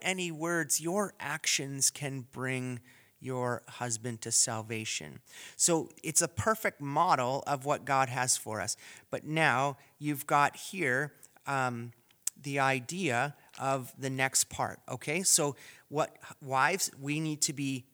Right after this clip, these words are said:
in a perfect order, in God's perfect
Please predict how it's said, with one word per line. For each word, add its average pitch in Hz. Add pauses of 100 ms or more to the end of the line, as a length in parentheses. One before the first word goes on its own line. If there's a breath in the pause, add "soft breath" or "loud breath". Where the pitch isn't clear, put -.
in 156
a 131
perfect -
order, 139
in 143
God's 151 (160)
perfect -